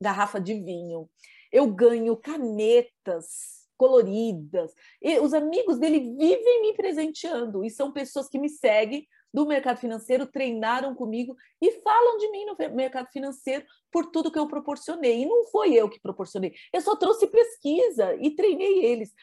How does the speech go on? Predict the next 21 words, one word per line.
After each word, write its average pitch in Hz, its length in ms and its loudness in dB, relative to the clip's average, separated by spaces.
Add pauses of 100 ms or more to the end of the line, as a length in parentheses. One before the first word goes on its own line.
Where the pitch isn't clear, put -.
(160)
Mas 277 160 -4
é 339 80 -2
que 302 220 0
eles 320 380 -2
se 247 80 2
abriram. 175 500 -2 (280)
E 226 80 0
eu 277 120 0
vejo 214 480 -2
que 233 100 -6
o 226 60 -4
meu 220 140 -4
marido 208 440 -6
e 202 80 -6
eles, 208 220 -2
eles 208 180 -4
se - 80 -10
dão 214 160 -2
muito 233 320 -6
bem 190 320 -10
hoje. 175 400 -10